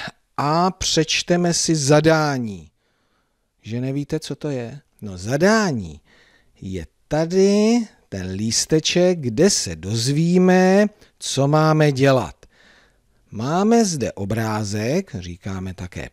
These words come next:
piktogram, na kterém je pusinka. V předešlém videu jsme si vysvětlovali, co ta pusinka znamená. Povídejte. Mhm, říkej.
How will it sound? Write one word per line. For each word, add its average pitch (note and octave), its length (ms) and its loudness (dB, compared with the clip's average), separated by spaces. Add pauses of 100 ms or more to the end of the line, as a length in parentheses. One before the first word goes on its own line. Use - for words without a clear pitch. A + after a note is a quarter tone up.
piktogram, D3 1300 2 (340)
na A#2 100 -4
kterém D#3 500 2
je D3 300 2 (300)
pusinka. D3 1040 2 (800)
V - 100 -20
předešlém F#3+ 680 2
videu C#3+ 380 2
jsme D#3+ 220 -4
si F3 180 -2
vysvětlovali, B2+ 960 -2 (100)
co - 160 -10
ta A#2 140 -6
pusinka A2 540 -6
znamená. G2 680 -8 (560)
Povídejte. C3+ 600 0 (1000)
Mhm, F#3+ 600 6 (640)
říkej. C3+ 600 0